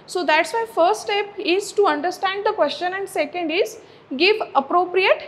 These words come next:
introduction। Okay? Introduction बहुत ही लंबा भी नहीं होना चाहिए, बहुत short भी नहीं होना चाहिए, but आपके introduction से ये पता चलना चाहिए कि आपको जो question की demand है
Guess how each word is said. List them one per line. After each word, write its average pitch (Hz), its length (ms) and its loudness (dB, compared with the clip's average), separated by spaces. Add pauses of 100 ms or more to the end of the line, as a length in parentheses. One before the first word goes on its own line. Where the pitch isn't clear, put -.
(260)
introduction। 247 500 -2 (800)
Okay? 359 200 4 (540)
Introduction 330 540 -2 (360)
बहुत 294 340 2
ही 330 60 0 (120)
लंबा 262 300 0
भी 311 140 2
नहीं 339 140 0
होना 330 220 0
चाहिए, 339 320 -2 (360)
बहुत 403 200 2
short 330 360 2
भी 381 120 0
नहीं 370 140 0
होना 254 240 -2
चाहिए, 185 300 -10 (800)
but 320 200 8 (180)
आपके 254 280 6
introduction 339 540 0
से 403 160 -2
ये 381 80 -4
पता 294 300 -2
चलना 262 520 -6
चाहिए 247 400 -4 (120)
कि 349 60 -4
आपको 269 440 -2
जो 359 120 -4
question 311 540 -6
की 339 100 -4
demand 240 440 -6
है 330 180 -6